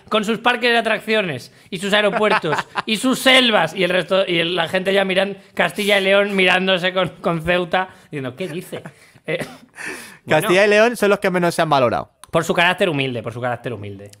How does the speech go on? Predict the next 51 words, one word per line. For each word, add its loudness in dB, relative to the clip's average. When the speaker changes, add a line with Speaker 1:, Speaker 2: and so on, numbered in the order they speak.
Speaker 2:
Claro, 0
Speaker 1:
Eh, 0
Speaker 2:
pero 0
que -2
os 0
valoréis 0
más. -2
Yo 0
esta 0
Speaker 1:
claro. 2
Speaker 2:
sección -2
solo 2
la 4
he 2
traído 0
para 0
que -2
en -6
Castilla -2
y -2
León 0
se -2
valoren 0
más. -10
Speaker 1:
Es -6
la 0
primera 0
vez 0
que -2
analizo -6
esto. -12
¿Puede -4
ser -6
que -2
León 0
le -4
caiga 0
mal 0
a -4
toda -4
Castilla -4
y -4
León? -4
Porque -4
el 0
nombre 2
de 4
la 2
provincia 2
es -2
Castilla -2